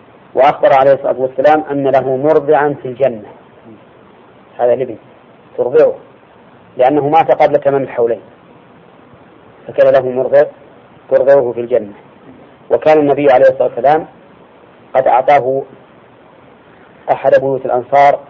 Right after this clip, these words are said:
خارج المدينة، وكان يخرج إليه بنفسه ل-، للاطلاع على حال هذا الولد. ويستفاد، فيستفاد من ذلك أن الرسول عليه الصلاة والسلام كغيره من البشر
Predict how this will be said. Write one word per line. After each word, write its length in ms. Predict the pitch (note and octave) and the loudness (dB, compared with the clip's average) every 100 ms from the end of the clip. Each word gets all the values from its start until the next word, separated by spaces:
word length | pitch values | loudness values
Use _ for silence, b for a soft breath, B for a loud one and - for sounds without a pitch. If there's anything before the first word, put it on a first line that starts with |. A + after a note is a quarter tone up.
| - | -20
خارج 400 | - - C3+ C3+ | -18 -2 -2 0
المدينة، 500 | B2+ B2+ C3+ C#3+ A#2 A2 | -4 -6 -8 -8 -8 -6
وكان 320 | A2+ C3+ B2+ | -4 -2 0
يخرج 380 | C#3+ C#3+ D3 C#3 | 0 0 -6 -6
إليه 340 | C3+ C#3 B2 | -2 -2 -2
بنفسه 460 | A#2 D3 D#3 - D#3 - _ _ _ _ _ _ _ _ _ - _ - - - | -4 -4 -4 -6 -6 -8 _ _ _ _ _ _ _ _ _ -20 _ -20 -20 -8
ل-، 140 | A#2 A#2 C3 | -6 -6 -2
للاطلاع 540 | C3+ C3 C3+ B2 A#2+ | -2 0 2 2 2
على 120 | A#2 | 0
حال 240 | - B2 A#2 | 0 -2 0
هذا 180 | A#2 | -2
الولد. 240 | A2+ A#2 G#2 - - _ - _ _ _ _ - _ _ C3 | 0 -2 -4 -14 -20 _ -20 _ _ _ _ -20 _ _ 0
ويستفاد، 580 | C#3 - C3+ C#3 C#3+ - C3+ | 0 -2 0 0 0 -2 0
فيستفاد 520 | E3 D#3+ E3 E3+ D#3+ | 0 2 2 2 2
من 180 | C#3+ B2+ | -2 0
ذلك 320 | A#2+ A#2 C#3 - _ _ _ _ _ _ | 0 0 -4 -10 _ _ _ _ _ _
أن 200 | C#3+ C#3+ | -4 -2
الرسول 360 | C3 B2+ C#3 C3 | 0 0 0 0
عليه 220 | A#2 B2+ | 2 0
الصلاة 200 | A#2 A#2 - | -4 -8 -8
والسلام 260 | - B2 | -8 -8
كغيره 360 | A#2 A2+ D3+ D3+ | -8 -2 0 0
من 140 | C3+ | -2
البشر 400 | C3 C3+ C#3 C3 | -2 -2 0 -2